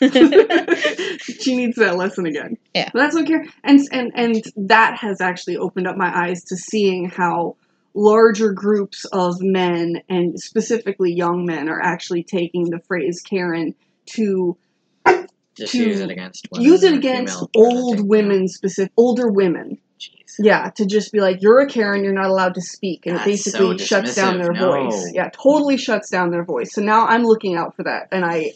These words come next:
Speaker 1: advise, this is my political statement for this whole podcast. Be on the lookout for that misuse, because it can become discriminatory.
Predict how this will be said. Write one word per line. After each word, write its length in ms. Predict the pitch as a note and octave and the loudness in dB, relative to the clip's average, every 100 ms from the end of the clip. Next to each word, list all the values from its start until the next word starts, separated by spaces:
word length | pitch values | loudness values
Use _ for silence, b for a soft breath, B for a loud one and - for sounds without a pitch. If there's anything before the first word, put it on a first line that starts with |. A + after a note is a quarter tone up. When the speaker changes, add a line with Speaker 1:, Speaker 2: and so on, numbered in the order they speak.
| - | -6
Speaker 1:
advise, 460 | F#3 - G3 F#3+ - | -8 0 0 2 0
this 180 | A3 | -2
is 100 | C4+ | 0
my 140 | D4 E4 | 4 4
political 400 | E4 F#4+ E4+ E4 | 6 6 4 2
statement 360 | - D#4+ D4+ D4+ | 2 2 4 2
for 80 | |
this 80 | C4+ | 2
whole 160 | D4+ D#4+ | 4 4
podcast. 400 | C#4+ - G3 F3 - B B B _ _ _ | 4 2 0 -8 -14 B B B _ _ _
Be 320 | D4+ D#4 E4 | 6 8 8
on 240 | - C#4+ C#4 | 6 8 8
the 60 | |
lookout 580 | B3+ C4 C4 G3 D#3 - - _ _ _ _ _ | 8 4 4 2 0 -4 -14 _ _ _ _ _
for 160 | A#3 | 4
that 240 | A3+ G#3+ G#3+ | 6 6 4
misuse, 640 | A3 G#3+ - D#4 D#4+ - | 2 2 2 4 4 2
because 280 | G#3 - G3+ | -8 -4 0
it 100 | G3 | 0
can 400 | - - B3 C4+ | 0 -4 2 2
become 420 | A#3+ A3 A3 G#3+ | 2 -4 -2 -2
discriminatory. 840 | G3+ F#3 - F#3+ F3+ E3+ - E3 | -2 -6 -2 0 0 -2 -4 -8